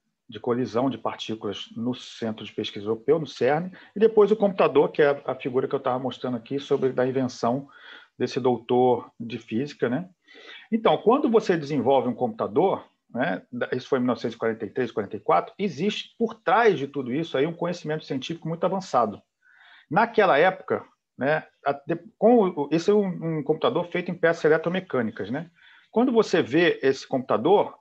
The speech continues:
você pensa o seguinte: naquela época tava se inventando o transistor, né? Pra invenção do transistor foi fundamental a definição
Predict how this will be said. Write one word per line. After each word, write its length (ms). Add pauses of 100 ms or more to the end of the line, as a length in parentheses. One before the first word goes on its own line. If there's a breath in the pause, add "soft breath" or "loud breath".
(160)
você 280
pensa 280
o 60
seguinte: 300
naquela 340
época 260
tava 280
se 240
inventando 760
o 60
transistor, 720
né? 240 (320 loud breath)
Pra 160
invenção 600
do 120
transistor 580
foi 200
fundamental 1040
a 60
definição 800